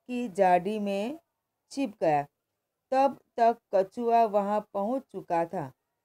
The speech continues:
शिकारी के पास थैली थी। हिरण को न पाकर गुस्से में उसने कछुए को पकड़कर थैली में ले जाना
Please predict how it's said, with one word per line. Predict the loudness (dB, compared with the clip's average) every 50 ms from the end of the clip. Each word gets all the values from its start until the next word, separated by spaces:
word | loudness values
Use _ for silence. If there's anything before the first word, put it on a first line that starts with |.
| _ _ _ _ _
शिकारी | -16 -10 -2 2 4 4 4 4 0 -4
के | -6 -4 -4 -4
पास | -4 -2 -2 0 0 0 -2
थैली | _ _ -2 0 0 0 0 -2 -6
थी। | -6 -8 -10 -10 -10 -10 -14 _ _ _ _ _ _ _ _ _ _ _ _ -2
हिरण | 0 2 2 4 2 0
को | 0 0 -2 -2
न | 0 -2 -2 0 -2
पाकर | 0 2 2 4 4 4 2 0 -2 -2 -2
गुस्से | -2 -6 -10 -12 -12 -10 -6 -4 -4 -4
में | -4 -4 -4 -6
उसने | -6 -8 -10 -12 _ -14 -12 -10 -10 -10 -12 _ _ _ _ _ _ _ _ 0
कछुए | 0 0 0 0 0 2 2 2
को | 2 0 -4 -4
पकड़कर | -4 -4 -6 -4 -2 -2 -2 -2 -2 -4 -2 -2 -2 -4
थैली | -6 _ -6 -6 -4 -4 -6 -8 -8
में | -8 -8 -6 -6 -6 -8 -10 -14 _ _ _ _ _ _ _ _ -8
ले | -2 2 2 2
जाना | 2 2 2 2 2 2 0 0 0 0 0 -2 -4